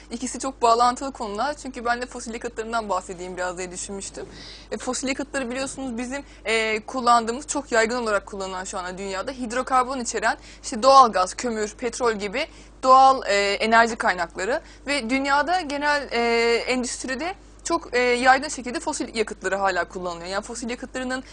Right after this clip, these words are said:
şu an için yerine geçebilecek o kadar, e, aktif, o kadar efektif başka bir yakıt henüz elde edilemedi. Onun yerine elektriğin geçmesi planlanıyor fakat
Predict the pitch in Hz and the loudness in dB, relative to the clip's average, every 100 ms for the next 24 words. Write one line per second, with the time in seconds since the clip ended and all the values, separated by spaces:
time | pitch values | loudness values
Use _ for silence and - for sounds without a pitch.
0 | - - - 311 285 247 247 240 254 262 | -18 -6 0 2 2 0 -2 -2 -2 -2
1 | 240 247 214 202 262 - 285 294 254 233 | -4 -6 -8 -6 -8 -6 -6 0 4 4
2 | - - - - 220 214 214 208 - 175 | 2 -20 -10 0 2 2 2 0 2 4
3 | 233 - 254 240 254 277 262 233 226 - | 4 0 -8 -4 0 2 2 0 -4 -6
4 | 294 254 269 - 254 254 233 226 - 226 | -2 0 0 -2 -2 -4 -4 -10 -10 -6
5 | 277 330 302 - 262 240 269 247 254 208 | -6 -4 -6 -2 0 2 0 0 -2 -2
6 | 196 269 262 254 254 262 262 - - 226 | -2 -2 -2 -2 -2 -2 -4 -6 -8 -2
7 | 240 254 277 269 262 240 - 214 208 208 | -2 -2 -4 -4 -4 -4 -6 -10 -10 -2
8 | 202 190 208 269 - 277 | 0 0 -6 -8 -6 -6